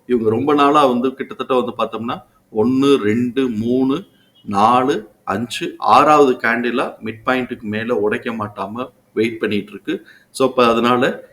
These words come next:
எந்த சைடு வேணும்னாலும் இது அப்படியே வந்து கொஞ்சம் பெரிய லெவல், அதாவது ஒரு சிக்னிஃபிகன்ட் லெவல்ல டைரக்ஷன்ஸ்ல, எந்த டைரக்ஷன்ஸ்ல வேணும்னாலும் இதோடைய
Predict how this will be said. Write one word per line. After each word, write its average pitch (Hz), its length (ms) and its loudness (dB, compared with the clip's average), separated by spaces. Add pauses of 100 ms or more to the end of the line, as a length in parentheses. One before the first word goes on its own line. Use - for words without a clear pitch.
எந்த 160 380 4
சைடு 165 160 6
வேணும்னாலும் 127 580 2
இது 127 400 -4 (240)
அப்படியே 123 380 4
வந்து 120 200 2
கொஞ்சம் 104 420 -4 (100)
பெரிய 147 300 6
லெவல், 107 300 4
அதாவது 120 320 0
ஒரு 107 220 2
சிக்னிஃபிகன்ட் 147 560 0
லெவல்ல 120 460 -2 (380)
டைரக்ஷன்ஸ்ல, 110 720 0
எந்த 131 160 2
டைரக்ஷன்ஸ்ல 113 720 -2
வேணும்னாலும் 104 520 -4 (320)
இதோடைய 104 280 6